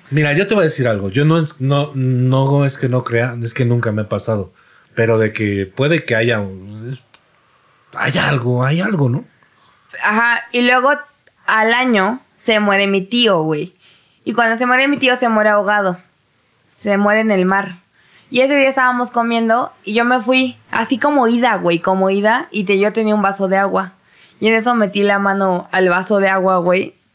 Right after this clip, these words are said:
Speaker 2: Y estaba como queriendo sacar algo. Porque en mi viaje yo decía que iba a sacar a mi tío, güey.
Speaker 1: Wow.
Speaker 2: Y en eso llegan y nos avisan que mi tío se murió.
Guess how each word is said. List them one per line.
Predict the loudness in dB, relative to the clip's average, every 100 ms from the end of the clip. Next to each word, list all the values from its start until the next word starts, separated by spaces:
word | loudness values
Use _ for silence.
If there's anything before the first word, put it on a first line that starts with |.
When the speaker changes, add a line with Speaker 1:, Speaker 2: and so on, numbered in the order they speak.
| _ _ -6
Speaker 2:
Y | 0
estaba | 0 0 0 0
como | 0 -2
queriendo | 0 0 2 2
sacar | 0 -2 0
algo. | 0 -2 -4 -6 _ _ -20 _ -2
Porque | 0 2 0 2
en | 2
mi | 2 2
viaje | 2 0 0 0
yo | 2
decía | 2 0 -2
que | -2
iba | -2
a | -2
sacar | -2 -2
a | 0
mi | -2
tío, | -2 -4 -4
güey. | -6 -12 -12
Speaker 1:
Wow. | -6 -2 0 -2 -4 -8 -14 -12
Speaker 2:
Y | -2 0
en | 0
eso | 0 0
llegan | 0 0 0 -2
y | 0
nos | 0 0
avisan | 0 0 -2
que | -2
mi | -2
tío | 0 -2
se | 0
murió. | 0 2 0 0